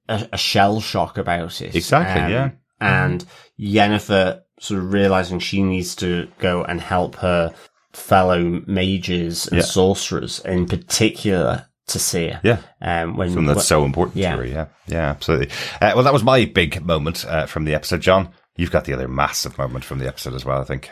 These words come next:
Speaker 1: Oh, absolutely. It is the battle between Vilgefortz and Geralt.
Speaker 2: Mm-hmm.
Speaker 1: Um, you know, I just have to say off, off the top, um,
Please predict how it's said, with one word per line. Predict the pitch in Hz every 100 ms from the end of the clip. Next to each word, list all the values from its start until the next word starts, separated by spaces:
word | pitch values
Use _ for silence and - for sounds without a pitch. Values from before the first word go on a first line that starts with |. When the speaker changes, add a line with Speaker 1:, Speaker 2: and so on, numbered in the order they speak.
| -
Speaker 1:
Oh, | 127 135 123 110
absolutely. | 117 113 - 110 107 104 101 101 110
It | 113
is | 113 113 107 98
the | 107
battle | 98 95 - 98 90
between | 90 95 90 87
Vilgefortz | 90 90 87 87 90 82 - -
and | 87
Geralt. | 85 82 82 78 -
Speaker 2:
Mm-hmm. | 80 85 73 87
Speaker 1:
Um, | 87 87 85 85 85 - -
you | 143
know, | 120
I | 123
just | 165
have | 190 175
to |
say | 143
off, | 120 - -
off | 101 -
the | 101
top, | - 110 101 - - 101
um, | 98 90 95